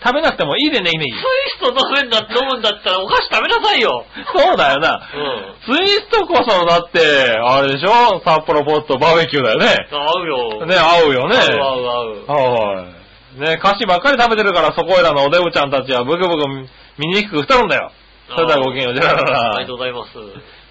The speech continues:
Speaker 1: ねえ。ああ、そうなんだ。
Speaker 2: ねえ。
Speaker 1: グリグリヨッピーさんのイメージが、なんか、滑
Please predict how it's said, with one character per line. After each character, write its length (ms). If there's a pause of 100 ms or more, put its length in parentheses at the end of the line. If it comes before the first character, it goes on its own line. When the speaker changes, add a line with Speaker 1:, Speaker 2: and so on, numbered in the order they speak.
(140)
Speaker 1:
ね 500
え。 120 (520)
あ 140
あ、 60
そ 100
う 40
な 120
ん 60
だ。 140
Speaker 2:
ね 40 (720)
え。 160
Speaker 1:
グ 100
リ 80
グ 120
リ 80
ヨ 80
ッ 80
ピ 80
ー 80
さ 80
ん 40
の 120
イ 100
メ 100
ー 140
ジ 80
が、 160
な 180
ん 60
か、 60
滑 160